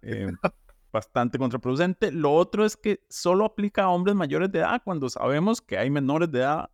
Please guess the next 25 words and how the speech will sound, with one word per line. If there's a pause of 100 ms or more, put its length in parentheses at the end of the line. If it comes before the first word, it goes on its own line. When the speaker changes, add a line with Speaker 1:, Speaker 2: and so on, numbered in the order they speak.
Speaker 1:
implicados
en
actividades
de
sicariato.
Recordemos
el
caso
del
oficial
que
fue (360)
asesinado
el,
en
el
Speaker 2:
El
Speaker 1:
del
Speaker 2:
oficial
Speaker 1:
oito.
Speaker 2:
para
Interpol,
ajá. (380)
Speaker 1:
Exacto.
Speaker 2:
Cuidado.